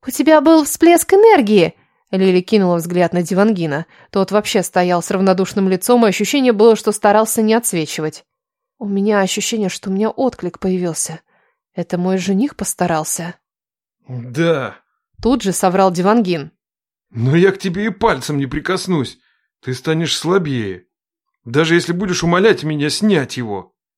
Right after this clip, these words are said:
Speaker 1: Лили помогла мне подняться, хотя я могла бы сделать это с лёгкостью. Мне вообще было ощущение,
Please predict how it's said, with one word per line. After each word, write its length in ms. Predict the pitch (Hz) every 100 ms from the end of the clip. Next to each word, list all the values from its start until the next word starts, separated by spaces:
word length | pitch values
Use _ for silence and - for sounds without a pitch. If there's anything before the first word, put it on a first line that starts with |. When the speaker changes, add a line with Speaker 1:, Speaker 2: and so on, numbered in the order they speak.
| _ _ -
Speaker 1:
Лили 300 | 208 240 226
помогла 440 | 226 208 196 214
мне 180 | 208 196
подняться, 560 | 196 190 202 254 - 202
хотя 300 | 202 190 302
я 160 | 214
могла 320 | 202 190 220
бы 120 | 214 190
сделать 460 | 165 220 208 175
это 160 | 196 196
с 140 | -
лёгкостью. 600 | 190 165 - - - 165 -
Мне 200 | 208 202
вообще 300 | 208 - 196
было 220 | 165 160
ощущение, 580 | 165 - - 240 208